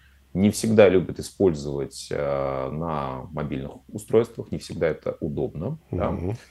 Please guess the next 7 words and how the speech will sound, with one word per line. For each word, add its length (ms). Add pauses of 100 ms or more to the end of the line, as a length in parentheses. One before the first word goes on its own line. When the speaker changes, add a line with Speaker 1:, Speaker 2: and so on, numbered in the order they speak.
(320)
Speaker 1:
Вот, 580
а, 580
но, 200
но 180
это 160
тоже 200
решаемо. 480